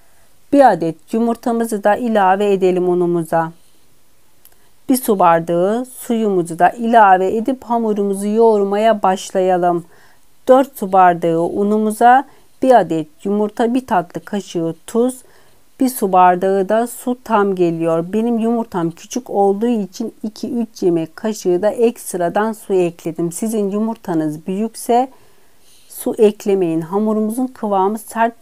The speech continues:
bir hamur olması gerekiyor. Poğaça hamuruna göre bayağı bir katı hamur yoğurmamız gerekiyor. Hamurumuzu özleşene kadar katlaya katlaya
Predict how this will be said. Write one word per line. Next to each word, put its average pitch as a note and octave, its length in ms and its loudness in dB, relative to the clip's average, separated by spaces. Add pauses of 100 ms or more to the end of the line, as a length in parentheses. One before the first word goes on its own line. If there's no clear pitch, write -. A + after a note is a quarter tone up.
(100)
bir B3 320 -6 (100)
hamur G#3 260 -4
olması F#3+ 540 -4
gerekiyor. F3 680 -4
Poğaça A3 420 -4
hamuruna D#3+ 500 -4
göre F3 420 -2 (520)
bayağı F3 380 0
bir G#3 60 -10
katı - 340 -10
hamur G3+ 440 -6
yoğurmamız F#3 760 -4
gerekiyor. E3+ 720 -4 (880)
Hamurumuzu G3 680 0
özleşene G#3+ 840 -2
kadar E3 380 -2
katlaya E3 600 -4
katlaya G3 680 0